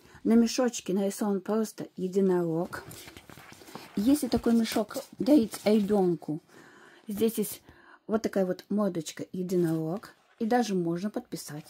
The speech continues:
от кого. Такой мешочек стоил один евро. И еще я купила Фане в подарок на день рождения две игрушки. Вот такого вот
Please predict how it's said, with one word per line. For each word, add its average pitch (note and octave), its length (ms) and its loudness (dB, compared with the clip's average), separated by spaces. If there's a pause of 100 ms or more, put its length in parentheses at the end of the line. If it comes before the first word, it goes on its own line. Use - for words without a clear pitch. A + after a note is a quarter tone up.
от - 160 -10
кого. G3+ 480 -2 (400)
Такой B3 260 2
мешочек F#3+ 560 -2
стоил C4 380 -2
один E3+ 540 -2 (160)
евро. F#3 800 0 (1200)
И C#4 60 8
еще C4+ 640 4 (120)
я A#3 200 0
купила F#3 380 -4
Фане F3+ 420 -4
в - 60 -16
подарок F3 640 -8 (480)
на G3 200 4
день G3+ 340 2
рождения F#3+ 640 0
две F#3 540 0 (260)
игрушки. F3 920 -2 (1300)
Вот A#3+ 240 4
такого A3+ 320 0
вот F#3+ 240 -4